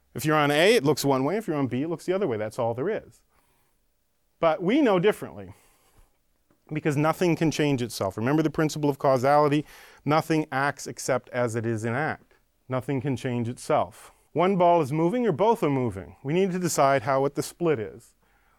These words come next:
Locomotion, remember, means change of place. What is place? It's one of the categories that we saw of material things. It is a body's relation with respect to the surrounding bodies. So the place of this is so-and-so distant from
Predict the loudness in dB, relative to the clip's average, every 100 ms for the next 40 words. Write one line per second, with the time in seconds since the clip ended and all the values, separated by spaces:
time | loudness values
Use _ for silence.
0 | _ _ 0 2 2 2 2 0 0 2
1 | 2 0 0 0 2 2 0 0 -2 -2
2 | 0 0 -4 0 4 4 0 -8 -14 -18
3 | _ 2 2 2 2 4 4 0 -4 0
4 | 2 2 0 2 2 2 2 2 0 -2
5 | -2 -2 0 2 0 -4 _ _ _ _
6 | -4 -2 -6 -4 -2 0 -2 0 0 0
7 | -6 -18 _ _ _ _ _ _ -2 0
8 | 2 2 -2 -6 -8 0 0 2 0 -2
9 | 0 0 0 -2 -6 -4 -6 -8 -8 -2
10 | -2 -4 -8 -6 -2 0 0 0 0 0
11 | 2 2 0 -4 -12 -20 _ _ _ _
12 | _ -4 -4 0 2 2 0 2 2 2
13 | 0 -6 -4 -2 0 2 2 2 2 0
14 | -6 -6 -2 0 0